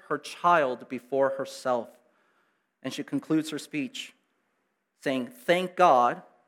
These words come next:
or whomever you pray to, "that we live in a country founded on the principle that I am free to live by my faith." So women eighteen to hundred eighteen, when it's time to vote, please do so in your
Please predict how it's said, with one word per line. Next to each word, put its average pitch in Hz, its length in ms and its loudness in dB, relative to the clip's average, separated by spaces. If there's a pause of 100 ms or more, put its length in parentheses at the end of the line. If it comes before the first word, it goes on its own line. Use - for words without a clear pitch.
(120)
or 202 100 4
whomever 254 380 6
you 180 120 -2
pray 107 260 -8
to, 185 320 -8 (440)
"that 196 180 6
we 240 100 2
live 262 220 2
in 277 100 6
a 262 60 2
country 247 340 -2
founded 226 380 4
on 202 80 4
the 185 80 0
principle 190 440 -2
that 156 140 6
I 190 120 4
am 196 80 -2
free 247 380 -2
to 247 120 -6
live 214 420 8
by 196 180 8
my 214 200 2
faith." 196 480 -2 (580)
So - 160 -2
women 180 440 6
eighteen 214 600 -4
to 160 140 -8
hundred 190 400 0
eighteen, 131 560 -8 (380)
when 135 120 0
it's 139 160 -4
time 180 300 0
to 180 100 -8
vote, 156 420 2
please 165 240 -6
do 175 220 -10
so 180 300 -2
in 139 160 -2
your 135 180 -2